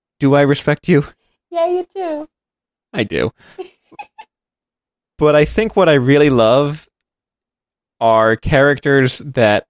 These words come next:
Speaker 1: seem aloof or out there,
Speaker 2: Mm-hmm.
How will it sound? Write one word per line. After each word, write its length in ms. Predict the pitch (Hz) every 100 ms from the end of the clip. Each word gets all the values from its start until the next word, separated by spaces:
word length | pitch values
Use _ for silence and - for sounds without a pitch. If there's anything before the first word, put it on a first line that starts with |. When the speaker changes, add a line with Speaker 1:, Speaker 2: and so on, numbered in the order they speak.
| -
Speaker 1:
seem 800 | - - - 135 143 151 147 135
aloof 580 | 123 110 120 165 - -
or 460 | 117 104 104 98 - _ _ _ - 220 285 _ _ _ -
out 200 | 117 -
there, 300 | 151 165 170 _ _ -
Speaker 2:
Mm-hmm. 260 | 214 220